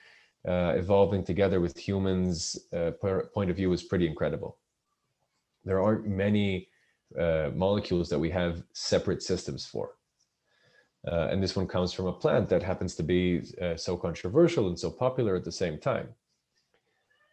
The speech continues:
Uh, we also have our, our endocannabinoids, so our own cannabinoids, um, uh, which this system is basically, uh, was discovered before them. That's why they were called, uh, endocannabinoids.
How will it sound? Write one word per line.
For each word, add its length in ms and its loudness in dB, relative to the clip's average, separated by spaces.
Uh, 400 0
we 140 2
also 340 6
have 220 4
our, 320 4
our 300 2
endocannabinoids, 800 2
so 120 -4
our 140 0
own 220 2
cannabinoids, 800 -4
um, 880 0
uh, 280 0
which 420 -6
this 160 -2
system 340 -2
is 100 -2
basically, 800 -4
uh, 240 -8
was 160 -8
discovered 420 -6
before 340 4
them. 280 0
That's 200 -2
why 120 -2
they 80 -4
were 120 -6
called, 460 -4
uh, 300 -8
endocannabinoids. 920 -10